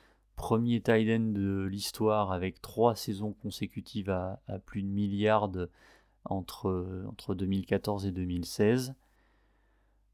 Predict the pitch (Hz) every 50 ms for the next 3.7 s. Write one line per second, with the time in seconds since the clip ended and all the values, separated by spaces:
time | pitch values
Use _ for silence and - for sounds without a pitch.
0 | _ _ _ _ _ - - - - - - 98 95 98 98 95 90 87 87 87
1 | 87 87 87 87 87 87 90 98 113 117 104 95 95 92 - - 92 82 - -
2 | 95 90 92 92 95 92 - - 95 92 98 101 104 101 95 92 87 - - 92
3 | 90 90 90 90 90 - - 98 90 87 85 87 92